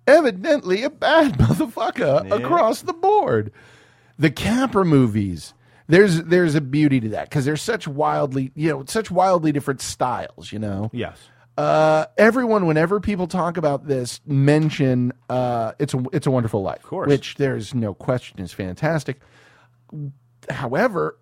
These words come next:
Speaker 1: it often leads to Mister Smith Goes to Washington being left off the list.
Speaker 2: Yes.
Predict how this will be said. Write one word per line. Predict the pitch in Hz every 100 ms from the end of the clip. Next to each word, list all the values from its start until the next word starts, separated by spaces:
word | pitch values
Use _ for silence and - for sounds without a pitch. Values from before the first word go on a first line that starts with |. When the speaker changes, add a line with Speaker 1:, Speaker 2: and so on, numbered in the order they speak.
| -
Speaker 1:
it | 160 _ _
often | 190 247 - 196 180 147
leads | 135 143 143 -
to | 131 135
Mister | 135 139 -
Smith | 131 147 139
Goes | 139 123
to | 127
Washington | 135 180 - 127 127 131
being | 120 120
left | 117 -
off | 85 -
the | 113
list. | 185 - - 117
Speaker 2:
Yes. | 85 -